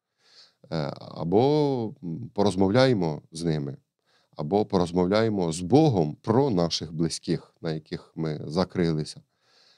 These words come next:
Або порозмовляємо з Богом і намагаємося не так йому сказати, це ми більш-менш вміємо, а намагаємося почути його, що він нам хоче сказати. Але на таку молитву потрібно трішечки часу.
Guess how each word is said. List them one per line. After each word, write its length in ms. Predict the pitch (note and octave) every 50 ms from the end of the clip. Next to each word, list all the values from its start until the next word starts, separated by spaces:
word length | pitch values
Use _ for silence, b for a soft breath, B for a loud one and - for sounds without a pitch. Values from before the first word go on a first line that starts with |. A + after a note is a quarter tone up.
| b b
Або 220 | b - E2+ A2+
порозмовляємо 760 | A2 A2 G#2+ F#2 E2+ E2 F#2 G2+ G#2+ A#2+ B2 B2+ A#2+ G#2+ F#2+
з 40 | D#2
Богом 640 | D#2 E2+ G#2+ A2 A2 G#2+ G2+ G2 F#2 F2+ E2+ - - -
і 260 | - F#2+ F2+ F2+ F2+
намагаємося 680 | E2 F2 F2 F#2 E2 F#2+ G2+ G2+ G2 F#2+ F2+ - F#2
не 120 | F2 F2+ F2
так 240 | - G2+ - - -
йому 200 | G2+ G#2 G#2 F#2
сказати, 600 | - - - A2+ G#2 - C3+ C#3 - - F2 D#2+
це 200 | - - G#2 G#2+
ми 240 | A2+ A2 G#2 G2 - - _ _
більш-менш 680 | F#2+ F#2 G#2+ G2 - - A2+ A2 G2 F#2+ - - -
вміємо, 340 | F#2+ E2 D2+ D2+ D2 C#2+ C#2 b b b b b b
а 80 | b G2+
намагаємося 640 | G2 F2 F2+ F2+ A#2 A#2+ A#2+ A#2+ A2+ A#2 - G#2
почути 560 | G2 - - D3 B2+ - - F#3 E3 - - F#2
його, 240 | E2 D#2+ E2+ D#2+
що 240 | - - - C#3 B2+
він 220 | B2 B2 A2 F#2+ F2+
нам 200 | G#2+ A#2 A2 F#2
хоче 280 | - - E2+ - -
сказати. 500 | D2 - - E2 D2+ - D2 C#2 - - D#2
Але 160 | D2+ D#2 D#2
на 120 | E2+ F2+
таку 220 | - - - - F#2+
молитву 400 | F#2 F2+ F2 F2 E2 _ - -
потрібно 440 | - E2+ A2+ A#2 A#2+ A#2 G2+ F2 - _ _ _ _ _ _
трішечки 500 | - D#3 - C#3+ - - - - - -
часу. 380 | - - C#2 C2+ - - -